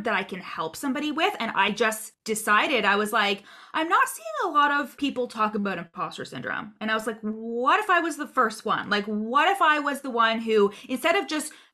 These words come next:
talking about it as an aside to a number of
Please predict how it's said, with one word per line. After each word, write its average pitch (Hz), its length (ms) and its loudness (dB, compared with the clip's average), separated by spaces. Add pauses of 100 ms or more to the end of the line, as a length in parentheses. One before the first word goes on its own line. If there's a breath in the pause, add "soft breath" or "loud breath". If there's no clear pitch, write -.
(100)
talking 240 680 4
about 294 340 4
it 349 240 2 (220)
as 240 320 4
an 226 80 0
aside 214 760 2
to 240 220 -2
a 185 280 0 (120)
number 226 360 2
of 196 280 2